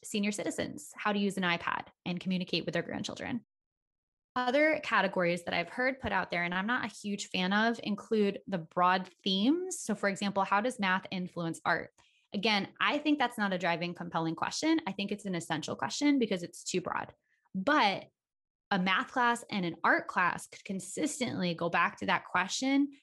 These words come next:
unit after unit throughout the year and just think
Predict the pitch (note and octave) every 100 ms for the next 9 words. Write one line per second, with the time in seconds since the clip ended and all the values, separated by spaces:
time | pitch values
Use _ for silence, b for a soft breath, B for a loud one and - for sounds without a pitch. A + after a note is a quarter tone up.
0 | _ G3+ A3 B3 G3 F3+ F3 E3+ G#3+ B3
1 | - - - - F#3+ G#3+ G#3 F3+ E3 F3+
2 | B3 E4 _ _ _ _ _ _ _ -
3 | G3+ G3 F#3 F#3 - - G#3+ - _ A3+
4 | C4